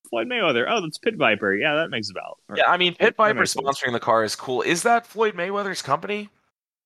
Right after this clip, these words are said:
Speaker 1: Um,
Speaker 2: I don't really know, 'cause he probably has subsidiaries
Speaker 1: <laughs> I, I
Speaker 2: everywhere.
Speaker 1: don't know, actually. I
Speaker 2: Did you
Speaker 1: wouldn't be
Speaker 2: see who their
Speaker 1: surprised.
Speaker 2: crew chief is?
Speaker 1: Tony Hurry. <laughs>
Speaker 2: I can't believe they got Tony Hurry Junior to come back for this.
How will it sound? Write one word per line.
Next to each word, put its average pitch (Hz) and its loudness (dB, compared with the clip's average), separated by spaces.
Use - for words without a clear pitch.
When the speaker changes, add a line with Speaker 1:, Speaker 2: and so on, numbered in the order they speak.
Speaker 1:
Um, 208 2
Speaker 2:
I 170 6
don't 202 4
really 151 4
know, 117 2
'cause 165 -8
he 247 -4
probably 247 4
has 165 4
subsidiaries 208 2
Speaker 1:
<laughs> - 6
I, 180 6
I 95 -4
Speaker 2:
everywhere. 139 2
Speaker 1:
don't 113 -2
know, 104 -4
actually. 101 -10
I - -6
Speaker 2:
Did - -14
you - -6
Speaker 1:
wouldn't - -2
be 226 0
Speaker 2:
see 240 2
who 381 6
their - 6
Speaker 1:
surprised. - -4
Speaker 2:
crew 160 4
chief - -2
is? - -2
Speaker 1:
Tony 160 -2
Hurry. 156 2
<laughs> - -10
Speaker 2:
I 170 0
can't 254 4
believe 240 8
they 220 10
got 208 6
Tony 208 4
Hurry 190 6
Junior 170 2
to 139 2
come - 2
back 120 4
for 127 0
this. - 4